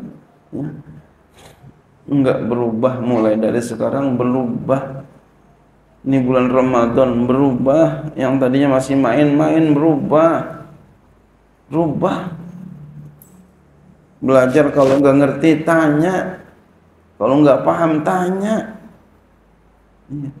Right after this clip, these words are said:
Yang tadinya malas ngapal berubah sekarang jadi rajin. Ya. Oke, saya ingatkan sekarang.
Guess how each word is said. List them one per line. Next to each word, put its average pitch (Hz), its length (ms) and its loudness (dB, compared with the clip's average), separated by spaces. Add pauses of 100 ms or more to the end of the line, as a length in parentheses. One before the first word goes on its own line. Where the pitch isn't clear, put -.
(200)
Yang 139 240 0
tadinya 147 360 4
malas 151 520 2
ngapal 151 1080 0 (640)
berubah 151 760 0
sekarang 147 400 0
jadi 147 280 2
rajin. 135 720 -2 (1080)
Ya. 123 260 -8 (1160)
Oke, 117 160 -8
saya 117 320 -4
ingatkan 110 480 -2
sekarang. 104 720 -4